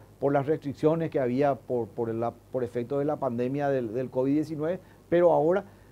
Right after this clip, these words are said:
va a ser en el Parque Ñuguazú este domingo doce a partir de las siete y cuarto de la mañana. Así que están invitados todos los televidentes, todos los oyentes que quieran ir a disfrutar un momento y a celebrar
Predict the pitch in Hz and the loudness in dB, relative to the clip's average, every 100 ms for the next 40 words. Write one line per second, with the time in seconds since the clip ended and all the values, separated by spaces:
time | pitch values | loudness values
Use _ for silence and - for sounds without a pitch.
0 | - 147 151 151 151 160 143 - 143 139 | -2 0 2 0 0 -2 -4 -2 -2 -4
1 | 160 165 147 120 - 185 180 156 156 147 | -6 -4 -4 -4 -2 0 0 -2 -2 -2
2 | 139 143 139 139 160 165 165 135 139 131 | -4 -4 -2 2 2 2 -2 -2 -2 -4
3 | 110 139 147 147 131 139 151 139 131 131 | -2 -2 -2 -4 -2 -4 -2 -2 0 0
4 | 139 147 151 147 135 139 151 139 135 156 | 0 0 0 -2 -2 -4 -4 -6 -6 -6
5 | 151 165 180 156 160 175 170 - - - | -4 -4 -4 2 4 4 2 -10 -20 0
6 | 170 170 180 185 185 - - - - 175 | 4 6 6 2 -2 -6 -20 -4 0 4
7 | 175 151 143 160 160 156 139 147 156 160 | 4 4 4 2 -2 -2 2 4 4 2
8 | 139 139 139 170 - - - 151 151 156 | 2 2 0 -2 -6 -10 -8 -4 0 0
9 | 165 147 156 156 156 151 - 139 151 156 | 0 0 2 2 0 -4 0 0 0 -2
10 | 143 143 147 165 160 160 156 135 120 120 | -2 -2 -2 -2 0 0 -2 -2 0 2
11 | 139 143 | 2 -2